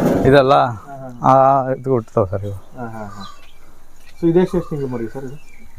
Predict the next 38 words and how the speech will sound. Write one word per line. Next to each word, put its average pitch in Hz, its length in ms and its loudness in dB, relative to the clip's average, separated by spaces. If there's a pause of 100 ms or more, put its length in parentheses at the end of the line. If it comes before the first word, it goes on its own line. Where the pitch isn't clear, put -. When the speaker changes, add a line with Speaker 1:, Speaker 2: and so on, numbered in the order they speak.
(240)
Speaker 1:
ಸರ್, 147 220 6
ಇದು 143 180 4
ಎಂಟು 139 260 4
ತಿಂಗಳಾಗಿದೆ. 131 600 4
Speaker 2:
ಹ್ಮ್. 135 320 -8 (200)
Speaker 1:
ಇದು 147 220 6 (380)
ಐದು 123 140 4
ತಿಂಗಳಾಗಿದೆ 113 400 2
ಸರ್ 101 220 -8
ಇದು. 98 140 -8
Speaker 2:
ಹ್ಮ್. 107 420 -12 (480)
ಬಂಡೂರು 190 340 6
ಟಗರುಗಳಿಗೆ 180 520 2
ಅಂತಾನೆ. 165 600 -4
Speaker 1:
ಹ್ಮ್. 120 160 6 (180)
Speaker 2:
So, 175 80 0
ಫುಡ್ 175 240 2
ಏನಾದ್ರು 175 240 4
ಟಗರುಗಳಿಗೆ 156 460 2
ಬೇರೆ 143 160 2
ಕೊಡ್ತೀರಾ? 139 360 0
Speaker 1:
ಏ, 123 200 8
ಹಂಗೆ 120 340 2
ಆ 110 140 6
ಥರ 110 140 0
ಏನಿಲ್ಲ 104 200 0
ಸರ್, 101 420 -4
ಎಲ್ಲ 107 200 6
ಯಾವ 120 280 4
ಥರ 127 200 2
ಮೇವು 123 240 2
ಅದೇ 117 180 4
ಥರ 107 220 2
ಸೇಮ್ 107 300 0
ಮೇವು. 101 280 -2
Speaker 2:
ಹಾ, 104 160 -2
ಹಾ, 123 80 -6
ಹಾ. 113 460 -14